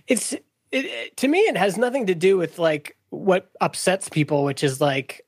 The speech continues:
I, I don't think I'm in, I, well, maybe I am, but, uh, you know, there's a, there's a certain kind of, like, visceral, like, like, "Screw N F Ts, those are just dumb."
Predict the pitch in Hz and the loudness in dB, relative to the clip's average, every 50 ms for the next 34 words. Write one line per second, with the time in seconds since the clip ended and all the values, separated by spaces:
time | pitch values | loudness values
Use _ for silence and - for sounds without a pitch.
0 | - - - - - - - - - - 160 170 170 - - - - - - - | -4 -4 -2 -2 -4 -8 -12 -14 -14 -16 -16 -16 -18 -18 -20 -20 -20 -20 -20 -20
1 | - - - 220 226 311 339 - 277 269 247 226 196 196 190 202 - - _ _ | -20 -6 -2 0 2 2 2 2 0 2 2 2 4 4 2 0 -2 -6 _ _
2 | - 214 214 - - _ _ _ _ - 107 - 151 139 135 139 156 151 143 139 | -2 0 0 -2 -2 _ _ _ _ -4 -2 0 0 2 2 2 2 2 2 0
3 | 139 139 139 139 135 139 135 147 - - _ 170 165 - - _ _ _ _ _ | 0 0 -2 -2 -4 -2 -4 -4 -4 -6 _ -12 -12 -12 -14 _ _ _ _ _
4 | _ _ _ _ _ _ _ - 247 226 214 202 196 196 208 190 180 226 220 - | _ _ _ _ _ _ _ -2 2 4 4 4 4 4 2 2 2 -2 -2 -4
5 | - - 208 196 185 185 175 - - 220 214 208 190 - 190 180 165 147 143 151 | -2 0 0 2 2 0 -2 0 2 2 2 2 0 -2 0 2 2 0 -2 -4
6 | - - 151 135 127 143 165 180 - - 180 156 147 147 151 151 147 143 139 135 | -2 -2 -2 -2 0 2 2 2 2 4 2 4 4 4 2 2 2 0 0 -2
7 | - - - - - _ _ 185 165 151 147 135 - - - - - 302 285 254 | -6 -12 -20 -20 -20 _ _ -6 -4 -4 -4 -6 -8 -12 -8 0 2 4 4 4
8 | 226 208 196 180 151 - - - 247 240 220 202 185 160 202 208 196 196 175 165 | 4 2 2 0 -4 -4 -2 0 0 2 0 0 0 0 0 0 2 0 -2 -2
9 | 165 147 147 156 180 190 190 175 160 156 | -4 -2 2 2 4 4 4 4 2 0